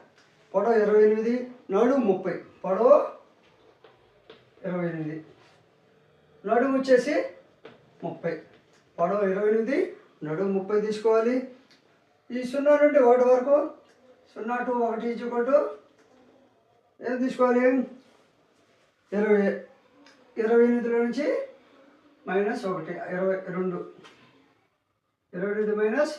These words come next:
రెండు is equal to ఇరవై ఆరు. ఇది సున్నా నుంచి, త్వర చెప్తా రాసుకోండి. సున్నా నుంచి రెండు నడుము నాలుగు భాగములు చేసి, సున్నా నుండి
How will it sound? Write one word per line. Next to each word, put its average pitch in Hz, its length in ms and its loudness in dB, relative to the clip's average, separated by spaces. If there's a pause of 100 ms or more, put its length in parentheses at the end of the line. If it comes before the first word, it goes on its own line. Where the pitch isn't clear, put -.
రెండు 202 240 -4
is 196 120 -6
equal 214 220 -4
to - 80 -4 (540)
ఇరవై 175 240 -6 (140)
ఆరు. 160 260 -6 (960)
ఇది 208 160 -4 (560)
సున్నా 170 180 -12 (100)
నుంచి, 156 280 -12
త్వర - 240 -4
చెప్తా 175 260 -4
రాసుకోండి. 139 340 -10 (320)
సున్నా 240 240 2
నుంచి 226 220 4
రెండు 214 160 0 (120)
నడుము 240 340 4 (320)
నాలుగు 208 320 4 (100)
భాగములు 226 420 2
చేసి, 220 240 0 (160)
సున్నా 220 240 -2 (100)
నుండి 240 240 0